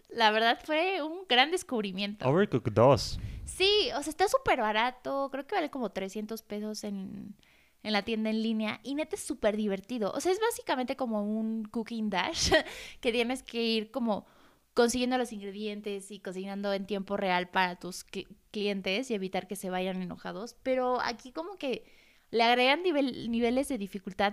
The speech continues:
Speaker 1: súper densos, porque luego se te incendia o estás como en medio de un río. O sea, cocinas en lugares muy raros. Y está muy padre porque, o sea, puedes jugar de varias personas y obvio es lo más recomendable porque la verdad está cañón, ¿sabes? <laughs> O sea
Speaker 2: Sí, jugar de uno no,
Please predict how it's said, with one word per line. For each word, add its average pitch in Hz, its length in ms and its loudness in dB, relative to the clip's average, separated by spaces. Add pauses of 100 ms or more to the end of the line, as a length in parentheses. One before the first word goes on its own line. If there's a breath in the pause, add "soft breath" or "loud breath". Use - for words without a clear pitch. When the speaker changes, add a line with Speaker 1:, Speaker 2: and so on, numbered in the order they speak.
Speaker 1:
súper 214 340 0
densos, 202 300 2
porque 208 240 -2
luego 247 160 6
se 339 140 -2
te 208 100 -8
incendia 254 920 2
o 226 60 2
estás 214 240 -4
como 233 260 0
en 190 80 -2
medio 208 260 2
de 202 100 -2
un 220 180 -4
río. 233 480 2
O 233 80 6
sea, 269 160 0
cocinas 403 400 0
en 349 60 -2
lugares 262 260 2
muy 254 160 0
raros. 208 480 2 (420 loud breath)
Y - 80 -2
está 339 220 6
muy 370 140 0
padre 359 320 2
porque, 233 260 -6 (140)
o - 100 -2
sea, 254 180 -4
puedes 302 220 0
jugar 247 160 2
de 240 80 4
varias 233 260 4
personas 196 520 -2
y 208 40 2
obvio 214 200 2
es 214 80 0
lo 190 120 4
más 185 200 2
recomendable 170 640 -2
porque - 320 -4
la 185 100 4
verdad 190 240 4
está 208 340 -4
cañón, 202 500 2
¿sabes? 202 300 -2
<laughs> - 20 -4
O 233 40 -4
sea 269 320 4 (220 loud breath)
Speaker 2:
Sí, 196 140 4
jugar 175 240 4
de 180 80 4
uno 143 200 2
no, 135 240 0